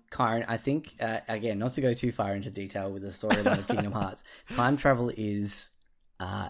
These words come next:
Speaker 1: existent in the world of Kingdom
Speaker 2: Yes.
Speaker 1: Hearts.
Speaker 2: It's true. Time
Speaker 1: So
Speaker 2: travel's here.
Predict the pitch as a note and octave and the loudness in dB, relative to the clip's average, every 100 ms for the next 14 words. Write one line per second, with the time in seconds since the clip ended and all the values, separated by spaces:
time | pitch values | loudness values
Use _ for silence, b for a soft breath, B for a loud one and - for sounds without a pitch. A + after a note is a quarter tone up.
0 | - G2+ G2+ G2+ - C#3+ - - G#2 G#2 | -6 -8 -6 -8 -2 -2 -2 -4 -2 0
1 | G2+ G2 G2+ C3+ C3 G2+ G2+ G2+ A#2+ - | 0 0 0 0 0 0 0 0 0 -2
2 | - - B2+ - F#3 G#3 F#3+ C#3 C3+ G3+ | -6 -10 -8 -6 -2 2 2 2 2 4
3 | G#3 F3 E3 G3+ E3+ C#3+ | 4 4 2 4 4 2